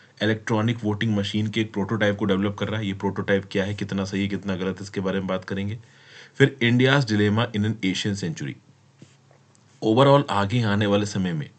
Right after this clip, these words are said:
ये जो दुनिया होने वाली है, ये यूनिपोलर होने वाली है,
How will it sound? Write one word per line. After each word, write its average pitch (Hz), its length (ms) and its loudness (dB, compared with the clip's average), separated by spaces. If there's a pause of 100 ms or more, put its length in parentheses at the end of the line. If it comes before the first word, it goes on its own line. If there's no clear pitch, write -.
(400)
ये 107 60 -2
जो 123 80 2
दुनिया 110 340 2
होने 117 220 4
वाली 87 240 -2
है, 76 160 -12 (380)
ये 127 80 6
यूनिपोलर 123 560 6
होने 117 220 4
वाली 113 240 2
है, 113 140 -4